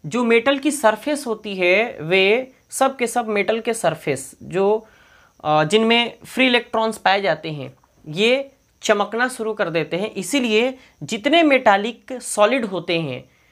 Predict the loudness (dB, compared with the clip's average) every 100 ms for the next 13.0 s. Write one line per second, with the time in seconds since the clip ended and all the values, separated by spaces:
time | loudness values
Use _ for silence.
0 | _ _ _ _ 0 2 2 4 4 4
1 | 0 -4 2 0 0 -8 _ _ _ _
2 | _ _ _ _ _ _ _ _ _ _
3 | -2 2 4 2 -2 -10 -4 0 2 2
4 | 0 -8 -6 -4 -4 -4 -4 0 -2 0
5 | -4 -4 -4 -4 -4 -6 -6 -6 -8 -8
6 | -8 -6 -6 -6 _ _ _ -2 0 0
7 | -4 -6 -6 -12 -14 -20 -20 _ _ _
8 | _ _ 0 4 4 2 -4 _ _ _
9 | _ _ _ _ _ _ _ _ _ _
10 | _ -4 0 4 4 4 0 2 2 2
11 | 2 4 4 4 0 2 2 2 -2 -2
12 | -2 0 0 0 -2 -2 -2 -4 -12